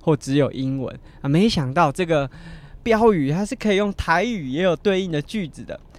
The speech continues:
那在中文呢，其实简单来说就是说一套做一套啊，英文叫做 talk the talk, walk the walk，就是你说话说的跟你实际行动的是完全不同方向，所以这就是我们图面上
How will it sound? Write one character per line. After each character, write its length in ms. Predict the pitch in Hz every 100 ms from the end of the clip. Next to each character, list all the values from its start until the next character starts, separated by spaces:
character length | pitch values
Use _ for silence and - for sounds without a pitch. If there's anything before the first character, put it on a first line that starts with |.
| - -
那 80 |
在 140 | 285 269
中 300 | - 233 233
文 180 | 165 151
呢， 180 | 147
其 140 | 147 170
实 80 | 185
简 180 | 151
单 220 | 135 170 147
来 60 |
说 180 | 143 147
就 140 | 147
是 100 | 151
说 260 | 147 180 175
一 60 | 147
套 240 | 170 143
做 240 | - 175
一 80 | 120
套 260 | - 127 - -
啊， 120 | 180
英 240 | 208 226
文 240 | 214 139 135
叫 120 | 147
做 220 | 156 147
talk 220 | - 180
the 200 | - 151
talk, 280 | 131 175 143 - - - -
walk 180 | 170 180
the 160 | 170 147
walk， 380 | 156 160 - - 143
就 80 | 143
是 120 | 151
你 260 | 147 135 - - - -
说 240 | - 175 175
话 280 | 185 156 143 - -
说 300 | - 170 165
的 260 | 147 123 -
跟 120 | 160
你 140 | 160 151 -
实 240 | - - 160
际 200 | 180 175
行 260 | 156 143
动 220 | 160 160
的 120 | 147 131
是 80 |
完 180 | 151 139
全 120 | 139 143
不 140 | 208
同 180 | 175 170
方 220 | 180 180
向， 220 | 220 147 - - - - -
所 140 | - 190
以 40 |
这 100 | 170
就 80 | 175
是 40 |
我 80 | 180
们 140 | 143 127
图 240 | - 131
面 240 | 156 143
上 220 | 135 147